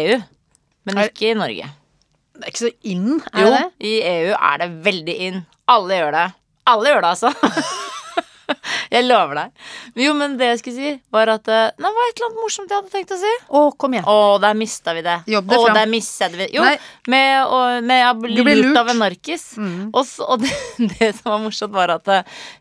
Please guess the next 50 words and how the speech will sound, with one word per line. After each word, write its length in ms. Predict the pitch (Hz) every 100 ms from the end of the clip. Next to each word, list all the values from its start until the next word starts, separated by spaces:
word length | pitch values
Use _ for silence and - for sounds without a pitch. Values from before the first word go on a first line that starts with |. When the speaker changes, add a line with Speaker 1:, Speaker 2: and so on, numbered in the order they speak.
| -
Speaker 1:
hun 260 | 226 233
sa 200 | 220 165
til 180 | 160 175
meg, 300 | 147 156 156 _ _ -
Speaker 2:
Mm. 300 | 175 185 220 254 -
Speaker 1:
ja, 160 | 220 240 - _ _ -
eh, 120 | 196
for 120 | 226
jeg 140 | 202
sa, 160 | 190 170
«Jeg 160 | 170 185
skal 120 | 220
kjøpe 340 | - 180 - 175
Like 220 | 180 202
Oslo.» 280 | 185 190 233 269 240
Den 180 | 208
der 160 | 208 180
Speaker 2:
Mm. 60 | 202
Speaker 1:
juleboka, 480 | 208 165 156 156 208
da. 120 | 190
Den 100 | 175
Speaker 2:
Ja, 100 | 220
Speaker 1:
var 60 | 254
Speaker 2:
den 160 | 247
har 80 | 247
jeg 100 | 247
Speaker 1:
tredje 160 | 240 190
Speaker 2:
kjøpt 160 | 190 208
da. 80 | 185
Speaker 1:
Det 220 | 180 - 165
var 80 | 208
jævla, 300 | 190 127 101
det 80 | 185
var 120 | 196
tredje 400 | 240 214 175 180
juleboka 420 | 175 151 147 151
jeg 120 | 165 180
kjøpte 180 | 165
av 80 | 151
de 100 | 151
narkisene. 500 | 147 139 - - 202 226
Speaker 2:
Mm. 220 | 214 208 202
Speaker 1:
Jeg 100 | 233
får 120 | 254
så 60 | 277 247
dårlig 320 | 269 185 170
samvittighet 320 | 220 190 180
når 80 | 202
man 80 | 214
sier, 240 | 208 214